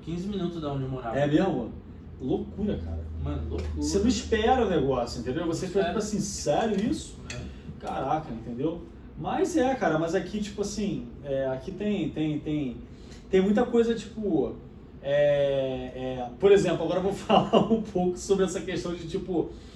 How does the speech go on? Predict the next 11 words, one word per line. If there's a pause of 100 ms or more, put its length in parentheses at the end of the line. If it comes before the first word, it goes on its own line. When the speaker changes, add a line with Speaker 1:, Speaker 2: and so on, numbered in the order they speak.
(400)
Speaker 2:
cara,
é,
assim,
relacionamento
aqui,
né,
tipo, (500)
namoro, (120)
mulherada,
et
cetera.